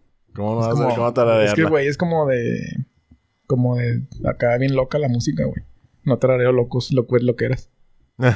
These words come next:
Speaker 1: Es como... Pues, ¿es puro electrónico o qué?
Speaker 2: Ujú. De hecho, es de hip hop, la, la original.
Speaker 1: Ajá.
Speaker 2: ¿Por qué me la subes, güey? Me escucho bien recio.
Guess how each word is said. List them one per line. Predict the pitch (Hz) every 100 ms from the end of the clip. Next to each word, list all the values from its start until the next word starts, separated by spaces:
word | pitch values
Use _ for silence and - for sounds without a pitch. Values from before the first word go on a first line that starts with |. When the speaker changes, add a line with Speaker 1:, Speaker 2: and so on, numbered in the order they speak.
| - _ _ 117 - 139 - _
Speaker 1:
Es | 104 110 110
como... | - 120 113 107 98 90 _ _
Pues, | - 107
¿es | 110
puro | 127 131
electrónico | 113 120 135 175 175
o |
qué? | 107 156
Speaker 2:
Ujú. | 151 220 - - - _ _ _ _ _ - _ _ _ _ - - - -
De | 120
hecho, | 110
es | 147
de | 139
hip | 135 127
hop, | 135 - _
la, | 120 113
la | 107 107 110 110
original. | 113 117 117 127 214 _ _
Speaker 1:
Ajá. | - 101 95 123
Speaker 2:
¿Por | 120 113
qué |
me | 123
la | 147
subes, | 147 147 123
güey? | 110
Me |
escucho | 107 113 127
bien | 131 123
recio. | 123 123